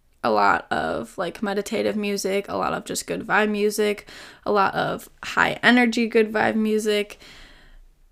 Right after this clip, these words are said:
Anything with good intentional words and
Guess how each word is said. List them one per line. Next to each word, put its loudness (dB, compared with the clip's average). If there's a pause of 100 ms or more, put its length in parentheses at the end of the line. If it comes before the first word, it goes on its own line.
(300)
Anything 6
with 2 (200)
good 6
intentional 2
words 2
and -4